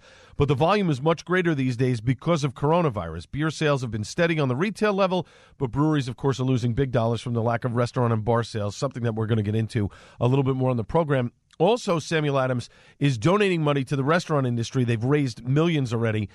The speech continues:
and they're giving it back to the restaurant industry, w-, industry. One of the great things that Jim Koch does, and I know there are a lot of people out there that may or may not like Sam Adams, but I have to tell you, Jim is one of the most stand-up people on the face of the planet. I've interviewed him twice before.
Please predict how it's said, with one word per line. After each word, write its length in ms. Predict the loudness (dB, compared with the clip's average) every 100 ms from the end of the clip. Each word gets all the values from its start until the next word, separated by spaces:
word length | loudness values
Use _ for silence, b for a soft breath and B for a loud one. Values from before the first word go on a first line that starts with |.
| b -2
and 140 | 0
they're 80 | 2
giving 260 | 2 2
it 120 | 2 2
back 200 | -2 -2
to 60 |
the 80 | -6
restaurant 380 | -4 -4 -2 -2
industry, 320 | -2 -2 -2
w-, 300 | -4 -2 -2 2
industry. 360 | 0 0 0
One 160 | 2 2
of 20 |
the 80 | 2
great 240 | 0 -2
things 280 | -2 -2 -2
that 120 | -4
Jim 220 | -2 -2
Koch 200 | 0 -4 0
does, 240 | -4 -2
and 80 | -4
I 40 |
know 140 | 0 0
there 100 | 0
are 40 |
a 80 | -2
lot 240 | -2 -2
of 60 | -4
people 280 | -6 -6 -4
out 200 | -2 -2
there 220 | -4 -4 B B B
that 140 | -2 0
may 220 | 2 2
or 60 |
may 160 | 2 0
not 220 | 0 -2
like 160 | -4 -4
Sam 280 | -4 -2 -2
Adams, 400 | -4 -6 -10 -14 B B
but 100 | 2
I 80 | 2
have 220 | 2 -2
to 80 | -6
tell 240 | -2 0
you, 100 | 2
Jim 320 | 0 0 2 2
is 120 | 0
one 100 | 0
of 60 |
the 40 | 2
most 220 | 0 -2
stand-up 460 | -2 0 2 -2 -4
people 280 | -8 -2
on 120 | -2 -2
the 80 |
face 260 | -2 -2 -2
of 40 | -6
the 60 |
planet. 380 | -4 0 0 -2 _ _
I've 160 | 0 0
interviewed 300 | 0 0 0
him 100 | -2
twice 300 | 0 -2 -2
before. 440 | -10 -4 0 0